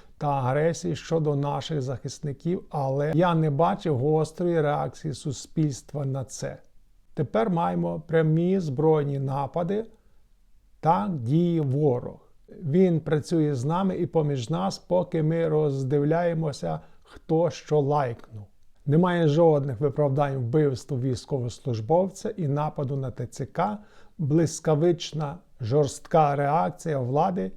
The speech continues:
єдина можливість в ситуації свавілля проти військових. Без справедливого покарання вбивць, зловтішників і зрадників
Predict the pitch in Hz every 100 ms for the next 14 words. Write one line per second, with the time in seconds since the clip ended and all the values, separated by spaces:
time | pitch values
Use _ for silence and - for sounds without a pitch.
0 | - 147 113 147 165 180 196 196 - -
1 | - - 143 135 120 156 170 175 165 -
2 | 156 147 147 151 160 160 165 165 165 180
3 | - - 143 139 143 151 160 147 139 135
4 | 135 147 135 143 - - 143 131 - -
5 | _ _ _ _ _ - - - - 135
6 | 175 160 - - 156 139 139 147 147 131
7 | 131 135 151 151 143 135 120 113 147 170
8 | 185 - - - - - - 120 143 -
9 | - 180 - 170 160 160 160 180 117 135
10 | 143 151 156 165 185 - 190 202